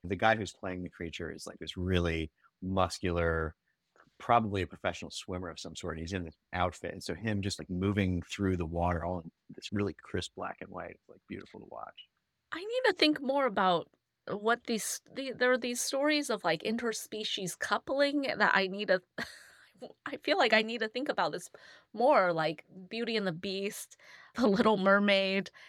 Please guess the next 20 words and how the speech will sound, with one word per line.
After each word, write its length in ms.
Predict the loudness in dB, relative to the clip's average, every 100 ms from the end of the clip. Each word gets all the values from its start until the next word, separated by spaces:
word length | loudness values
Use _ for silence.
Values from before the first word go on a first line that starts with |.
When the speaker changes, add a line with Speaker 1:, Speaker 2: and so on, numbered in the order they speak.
| -20 _ -10
Speaker 2:
Creature 300 | -4 -2 0
from 140 | 0
the 100 | 2
Black 360 | 4 4 4 -4
Lagoon, 760 | -8 -8 -12 -12 -12 -12 -16 -18 -20 _ _ -8
Missus 340 | -6 -4 -4
Speaker 1:
There 160 | 2 6
was 260 | 6 6 0
a 100 | -2
Speaker 2:
Callaghan, 220 | -4 -6
obviously. 720 | -10 -10 -8 -6 -2 0 0 2
I 100 | 2 2
wonder, 640 | 0 2 4 4 4 2 -4 -10
I 120 | -6
don't 200 | -4 0
know, 240 | 2 4 2
I 80 |
feel 220 | 2 0 2
like 220 | 2 2
there 220 | -2 -2